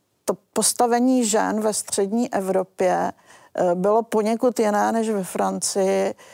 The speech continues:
Eh, ty ženy i z aristokratických rodin více se věnovaly, eh, svému hlavnímu poslání, rodit potomstvo, starat se o ně. A tudíž byly m-, jaksi zaneprázdněny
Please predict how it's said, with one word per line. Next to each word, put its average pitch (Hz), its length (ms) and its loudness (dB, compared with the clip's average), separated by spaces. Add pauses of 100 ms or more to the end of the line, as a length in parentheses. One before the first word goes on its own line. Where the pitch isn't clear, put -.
(240)
Eh, 185 60 2 (580)
ty 240 140 2
ženy 220 200 2
i - 120 -2
z - 140 0
aristokratických 226 1040 -2
rodin 214 460 0
více 196 360 -2
se 220 400 2
věnovaly, 208 720 0 (120)
eh, - 40 2 (760)
svému 202 680 0 (420)
hlavnímu 214 500 2
poslání, 208 640 -2
rodit 190 280 0
potomstvo, 190 960 -4
starat 190 440 -4
se - 200 -2
o 196 120 -4
ně. 196 340 -2 (480)
A 190 240 2
tudíž 220 380 0
byly 214 220 2
m-, 220 180 2 (680)
jaksi - 240 -2
zaneprázdněny 214 920 2